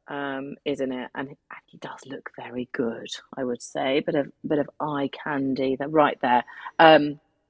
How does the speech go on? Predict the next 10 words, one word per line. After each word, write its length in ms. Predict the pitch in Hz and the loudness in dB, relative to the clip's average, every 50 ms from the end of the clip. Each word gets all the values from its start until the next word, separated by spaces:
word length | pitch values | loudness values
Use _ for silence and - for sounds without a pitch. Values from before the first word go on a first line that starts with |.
| _ _ _ _ _ _ | _ _ _ _ _ _
and 160 | - 208 175 - | -4 -4 0 2
Johnny 320 | 208 185 180 175 170 165 | 4 4 4 4 0 -2
Berchtold, 680 | - - 165 160 160 - - - - 151 143 143 - | 0 2 4 4 4 2 -2 -6 -4 -4 -4 -2 -2
they 140 | - 160 160 | -2 -2 -2
play 240 | 156 - 170 151 147 | -2 -2 -2 -2 -2
father 460 | - - 170 156 151 147 143 - 151 | 0 0 0 0 2 0 -2 -4 -8
and 100 | 143 147 | -10 -12
son, 400 | - - 151 147 139 131 131 135 _ - - - - - _ _ | -6 -4 -2 -2 -2 -2 -4 -10 _ -20 -20 -20 -20 -20 _ _
and 440 | - 156 156 156 151 156 156 147 - _ _ - _ _ _ _ _ _ _ _ _ _ _ _ - - | 2 4 4 4 2 -2 -4 -8 -10 _ _ -20 _ _ _ _ _ _ _ _ _ _ _ _ -2 4
they, 420 | - 196 202 196 196 196 190 - | 6 6 6 6 4 2 -2 -6